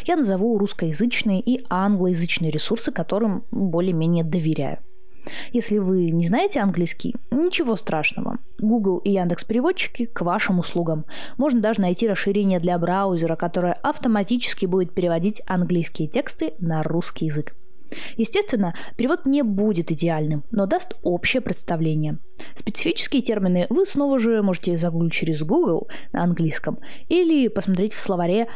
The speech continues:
Аббе Лингва, например. Второе. Гуглите через компьютер. Дело в том,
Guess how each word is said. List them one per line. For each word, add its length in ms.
Аббе 340
Лингва, 400
например. 500
Второе. 520
Гуглите 640
через 300
компьютер. 600
Дело 240
в 80
том, 220